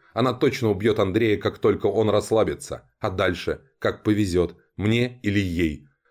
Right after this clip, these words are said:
Матвей недовольно цокнул языком. Потом подошел к металлическому сейфу и достал оттуда компактную черную коробочку. «Дарю».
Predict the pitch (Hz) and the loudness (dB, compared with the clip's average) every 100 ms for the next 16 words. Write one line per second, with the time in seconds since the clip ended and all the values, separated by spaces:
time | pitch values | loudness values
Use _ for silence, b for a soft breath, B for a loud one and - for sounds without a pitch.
0 | b 85 82 87 85 82 80 87 87 85 | b -6 -2 0 2 2 2 2 0 -2
1 | 80 85 80 78 85 - 80 71 69 b | -2 -2 -2 -2 -4 0 0 -2 -8 b
2 | b - 90 104 98 92 110 104 107 98 | b -2 0 0 0 0 0 -2 -2 0
3 | 104 107 - 101 92 - 120 117 117 117 | 0 -2 -4 -4 -4 0 0 2 2 2
4 | 117 113 127 123 117 120 107 107 101 113 | 0 2 2 0 0 -2 0 0 -2 -2
5 | - 113 107 - 95 80 78 - 90 85 | -2 -2 -2 2 0 2 -2 0 2 2
6 | 76 - 71 - - _ _ _ 67 76 | -2 -6 -8 -8 -12 _ _ _ -6 -2
7 | 78 85 67 52 | 2 2 0 -4